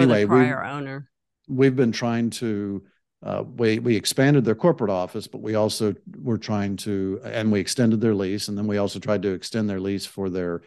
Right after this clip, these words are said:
Speaker 1: it's a medical, uh, medical client, and, uh, so they have a clinic in the same building,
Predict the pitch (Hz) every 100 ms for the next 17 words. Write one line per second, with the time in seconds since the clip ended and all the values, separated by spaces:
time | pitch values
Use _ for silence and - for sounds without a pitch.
0 | _ 107 - 98 104 101 92 82 104 -
1 | - 107 _ 120 98 90 87 - 127 _
2 | _ _ 113 113 113 98 - 101 95 104
3 | - 104 95 92 90 90 107 101 87 -
4 | 139 120 98 - _ _ _ 117 98 92
5 | 104 90 90 143 104 95